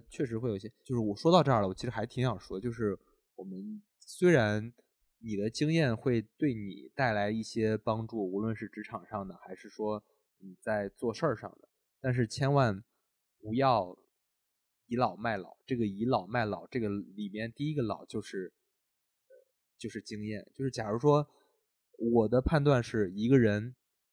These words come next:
他做什么事儿都是靠经验的话，那他其实很多事儿是做不好的，或者说很多事儿他只能出来一堆行活。就是经验这个事儿，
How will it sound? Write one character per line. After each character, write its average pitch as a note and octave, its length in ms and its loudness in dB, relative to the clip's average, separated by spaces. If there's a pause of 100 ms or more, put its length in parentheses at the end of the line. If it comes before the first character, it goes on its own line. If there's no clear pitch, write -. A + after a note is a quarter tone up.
(320)
他 B2+ 180 -2
做 B2 240 4
什 F#2+ 180 -4
么 G#2+ 100 -2
事 - 140 0
儿 G#2+ 120 4
都 B2+ 160 0
是 B2 120 -4
靠 B2 240 0
经 D3+ 260 2
验 E3 200 4
的 F#2 80 -6
话， - 300 -12 (480)
那 A#2+ 140 -6
他 B2+ 200 -4
其 A#2+ 200 -6
实 G#2+ 400 -4 (760)
很 - 160 -12
多 A2+ 140 2
事 D3+ 120 2
儿 C3+ 40 4
是 B2+ 100 0
做 D3+ 160 2
不 C3+ 60 -4
好 - 240 -8
的， - 120 -20 (100)
或 C#3 120 4
者 G#2 60 2
说 B2 120 2
很 G#2+ 140 -6
多 A#2 160 0
事 C#3+ 100 0
儿 G#2+ 180 2 (260)
他 C3 180 0
只 G#2+ 240 -6
能 G2+ 240 -6
出 - 220 -2
来 A2+ 180 4
一 A#2 120 4
堆 A#2 440 4
行 A2 320 -10
活。 F2 320 -14 (300)
就 A#3+ 140 4
是 F#3+ 100 6
经 G#3+ 200 2
验 G#3+ 220 6
这 D3+ 120 4
个 C#3+ 80 6
事 D3+ 140 2
儿， A#2 240 6